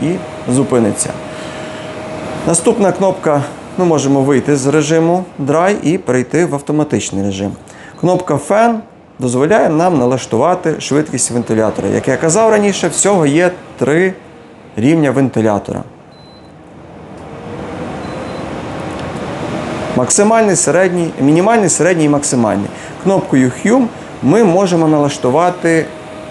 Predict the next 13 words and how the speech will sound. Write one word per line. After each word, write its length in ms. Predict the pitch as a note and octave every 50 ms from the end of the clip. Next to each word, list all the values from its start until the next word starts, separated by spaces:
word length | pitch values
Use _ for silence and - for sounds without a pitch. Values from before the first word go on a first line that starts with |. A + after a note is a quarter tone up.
| - - - - - -
роботу 520 | G#2+ B2 C#3+ C3 A#2 C#3+ E3 E3+ E3+ D3+ C#3+
автоматично. 800 | C3 - - - C#3+ C#3+ D3+ D3+ D#3 E3 C#3 A#2 - - G2 F#2+ - - - - - - G#2 G#2+
В 40 |
даному 520 | A2+ F3 F#3 E3+ D3+ C#3 B2+ A#2+ A#2 A2+ A2+ - - B2+
режимі 420 | D3 E3+ G3+ B3 C4 B3+ A#3 G3
в 60 | C#3+ C3
нас, 320 | E3 F#3 F#3 - - - C3+
е, 120 | C3 B2+
в 60 | B2
даному 300 | A#2+ D#3 F3 E3+ C#3+ C#3+
випадку 340 | F3+ A3 G#3+ F#3 - - A2+
в 40 | A#2
нас 180 | C#3 - -